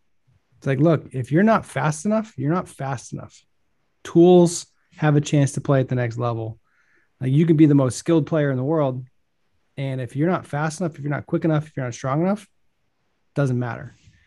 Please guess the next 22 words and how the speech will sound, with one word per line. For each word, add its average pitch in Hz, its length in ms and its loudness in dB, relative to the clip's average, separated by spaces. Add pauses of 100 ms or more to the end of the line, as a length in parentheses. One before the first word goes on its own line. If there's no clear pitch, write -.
(300)
So 135 540 0 (120)
I 139 100 -2
think 147 420 2 (1700)
the 135 460 -6 (1160)
comparing 156 320 4
yourself 175 300 4
over 160 180 4
time 131 480 -2 (1400)
in 147 180 2
a, 127 520 -4 (1400)
in 156 160 0
the 143 80 -2
context 170 720 -4
of 131 80 -6
the 131 80 -4
competition 143 640 -4
level 147 240 -2
that 135 80 -4
you're 127 120 -8
trying 131 200 -6
to 127 100 -6
achieve 147 440 -6